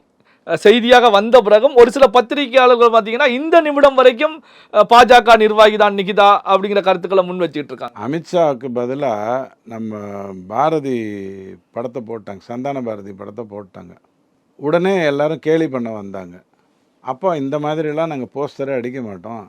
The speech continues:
Speaker 2: எங்களுக்கு போஸ்டர்னு சொன்னா இப்படி தலைவர்கள் வரணும், இப்படி வரணும், இப்படி வரணும், இதுதான் எங்க பேட்டர்னு, உங்களை மாதிரி சாராய கடை அதிபர்கிட்ட இருந்தெல்லாம் பணத்தை வாங்கிட்டு வந்து போஸ்டர் அடிக்க மாட்டோம்னு" தெள்ள தெளிவா எடுத்து சொல்லிட்டாங்க. அதற்கு பிறகும்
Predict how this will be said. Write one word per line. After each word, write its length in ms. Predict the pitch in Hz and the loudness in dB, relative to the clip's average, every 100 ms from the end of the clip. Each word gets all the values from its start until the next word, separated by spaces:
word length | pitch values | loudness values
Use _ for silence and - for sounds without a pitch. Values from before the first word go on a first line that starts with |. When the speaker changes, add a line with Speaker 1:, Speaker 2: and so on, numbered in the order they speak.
| _ | _
Speaker 2:
எங்களுக்கு 400 | 107 120 131 117 101 | -12 -8 -8 -8 -6
போஸ்டர்னு 480 | 143 156 160 156 151 | -6 -4 -6 -8 -12
சொன்னா 340 | 127 117 170 | -14 -12 -12
இப்படி 320 | 147 117 127 | -12 -14 -14
தலைவர்கள் 540 | 107 123 135 135 127 110 | -8 -6 -6 -6 -8 -10
வரணும், 360 | 107 113 139 | -10 -10 -12
இப்படி 240 | 147 117 110 | -14 -12 -10
வரணும், 300 | 110 113 143 | -8 -10 -12
இப்படி 240 | 113 107 | -14 -12
வரணும், 280 | 104 107 127 | -12 -10 -10
இதுதான் 280 | 117 117 127 | -10 -12 -12
எங்க 100 | 107 98 | -12 -12
பேட்டர்னு, 440 | 110 113 104 110 107 _ _ _ | -12 -12 -14 -16 -20 _ _ _
உங்களை 260 | 117 131 131 | -10 -6 -4
மாதிரி 240 | 143 139 | -4 -6
சாராய 440 | - 131 147 139 123 - _ | -4 -4 -2 -2 -4 -8 _
கடை 220 | 131 117 | -12 -8
அதிபர்கிட்ட 520 | 113 120 127 123 117 | -8 -6 -6 -6 -8
இருந்தெல்லாம் 380 | 107 117 120 127 | -10 -10 -10 -10
பணத்தை 260 | 117 123 127 | -10 -10 -10
வாங்கிட்டு 260 | 120 113 110 | -10 -12 -14
வந்து 160 | 117 107 | -14 -10
போஸ்டர் 300 | 120 - 113 | -12 -10 -14
அடிக்க 220 | 104 101 | -14 -14
மாட்டோம்னு" 500 | 98 90 113 165 349 277 _ _ _ - | -16 -16 -10 -6 -6 -6 _ _ _ 2
தெள்ள 180 | 170 220 | 4 4
தெளிவா 340 | 170 170 180 220 | 2 2 4 6
எடுத்து 300 | 165 170 170 | 6 2 -2
சொல்லிட்டாங்க. 520 | 160 175 190 139 104 - _ _ _ _ | 0 2 2 0 -2 -14 _ _ _ _
அதற்கு 560 | 120 156 226 254 262 | 2 6 6 4 2
பிறகும் 760 | 185 226 233 156 107 131 208 | 6 6 6 4 0 -4 -6